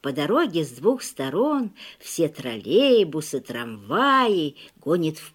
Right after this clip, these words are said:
парке угомон. Говорит он: «Спать пора, завтра выйдете с утра».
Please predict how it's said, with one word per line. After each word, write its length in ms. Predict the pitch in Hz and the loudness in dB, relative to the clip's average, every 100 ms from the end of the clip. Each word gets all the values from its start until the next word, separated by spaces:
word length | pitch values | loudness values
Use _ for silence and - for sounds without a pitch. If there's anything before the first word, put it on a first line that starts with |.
| _ | _
парке 760 | 135 151 147 - - - 104 - | 0 2 2 -2 -14 -10 -10 -8
угомон. 640 | 131 131 131 127 98 80 _ _ _ - - | -8 -4 -4 -4 -6 -12 _ _ _ -20 -18
Говорит 540 | 123 147 147 127 123 | -4 0 0 -2 -6
он: 120 | 113 113 | -10 -10
«Спать 680 | - - 110 127 196 - | -16 -14 0 6 6 4
пора, 440 | - 190 180 175 170 - - | 2 4 6 4 0 -12 -16
завтра 680 | 127 113 120 143 220 - 285 | -14 -8 0 2 2 2 2
выйдете 600 | 190 123 160 180 262 233 | 2 2 0 2 2 2
с 120 | - | 2
утра». 460 | 143 - 107 127 143 | -6 -8 -8 -8 -8